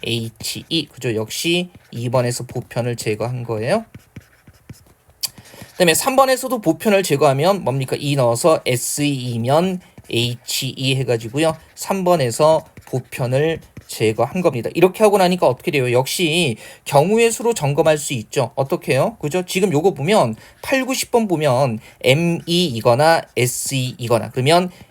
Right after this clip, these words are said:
엠이일 때는 에이치이고 에스이일 때는 뭡니까? 에이치이.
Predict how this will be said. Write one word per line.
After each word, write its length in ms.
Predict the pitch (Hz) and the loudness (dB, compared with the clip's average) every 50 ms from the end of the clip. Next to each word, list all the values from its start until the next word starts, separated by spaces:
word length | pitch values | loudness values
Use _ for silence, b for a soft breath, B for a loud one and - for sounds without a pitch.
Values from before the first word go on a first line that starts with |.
| B B | B B
엠이일 480 | 127 135 139 147 147 143 131 127 117 | 2 2 2 2 0 0 -2 -4 -6
때는 540 | - - 127 120 120 156 214 240 240 117 - - - | -4 -2 0 0 2 4 4 2 2 -2 -8 -8 -4
에이치이고 720 | 123 123 123 127 127 - - - 117 107 98 107 107 107 - B B B B | -2 -2 -2 -2 -4 -6 -6 -6 -6 -6 -6 -6 -8 -10 -10 B B B B
에스이일 640 | - 131 127 - - - - - 131 127 127 120 - | 0 0 2 0 0 -2 0 0 0 -2 -4 -4 -2
때는 200 | 135 127 135 120 | -2 -2 0 0
뭡니까? 680 | 117 110 110 110 110 107 - 147 151 170 170 - - - - | -2 -2 -2 -4 -4 -2 2 2 4 4 2 0 -2 -4 -2
에이치이. 720 | 117 120 120 117 - - - - 123 131 165 143 110 | -2 -2 -4 -6 -10 -10 -8 -6 -2 0 0 0 -2